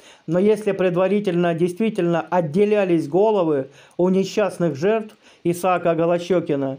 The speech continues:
если в таинственных трех железных бочках, увезенных потом назад в город, на коробках был спирт для заливки отделенных голов,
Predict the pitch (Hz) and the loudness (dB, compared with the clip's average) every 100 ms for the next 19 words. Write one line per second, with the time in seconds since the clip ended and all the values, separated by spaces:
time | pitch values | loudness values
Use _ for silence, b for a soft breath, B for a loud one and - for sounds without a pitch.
0 | B B B 170 202 202 208 202 190 196 | B B B 0 0 2 -2 0 0 0
1 | 214 202 185 170 165 - 196 175 - - | 0 -2 -2 0 0 2 2 2 -4 -8
2 | 151 180 202 190 165 175 143 214 196 - | -2 2 2 0 0 0 2 2 0 -4
3 | 139 - B B - 185 196 175 208 185 | -6 -6 B B -2 2 2 2 2 0
4 | 175 180 180 180 175 180 175 165 - 143 | 0 -2 0 2 2 2 2 0 -2 -6
5 | 147 202 170 139 - B B B 165 185 | 0 0 0 -2 -6 B B B -2 0
6 | 196 196 214 208 160 131 170 180 160 B | 2 2 2 2 -4 0 0 2 0 B
7 | B B - - 220 240 247 - 135 196 | B B -20 -4 0 2 0 -8 -2 0
8 | 185 214 220 202 - 175 160 185 196 196 | 0 0 2 0 0 -2 0 0 2 2
9 | 180 151 165 180 233 233 | 0 0 0 2 0 -2